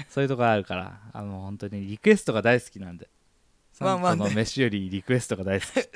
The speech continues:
Speaker 1: ていう。
Speaker 2: <laughs> いやいやいやいや。私はご飯も好きだよ。
Speaker 1: もう次のリクエスト来てるからね。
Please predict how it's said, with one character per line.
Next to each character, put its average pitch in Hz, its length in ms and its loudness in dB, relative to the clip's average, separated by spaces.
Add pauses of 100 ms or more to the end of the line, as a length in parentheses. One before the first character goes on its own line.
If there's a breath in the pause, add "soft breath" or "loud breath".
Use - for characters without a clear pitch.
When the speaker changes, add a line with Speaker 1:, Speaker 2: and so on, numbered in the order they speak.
(140)
Speaker 1:
て 170 80 -4
い - 0 -
う。 - 0 -
Speaker 2:
<laughs> - 0 -
い 156 60 0
や 202 60 2
い - 100 -6
や 214 80 4
い 180 260 -2
や 165 160 -2
い 147 60 2
や。 269 80 8 (1400 loud breath)
私 190 200 2
は 208 80 4
ご 208 100 8
飯 202 160 8
も 175 100 -2
好 - 120 -6
き - 120 -10
だ 175 60 -4
よ。 - 100 -10
Speaker 1:
も 269 180 8
う 208 40 8
次 262 260 4
の 262 80 8
リ 160 140 6
ク 170 80 6
エ 160 40 8
ス - 60 2
ト 135 80 0
来 - 80 -6
て - 80 2
る 120 80 0
か 82 100 -6
ら 78 100 -8
ね。 - 120 -18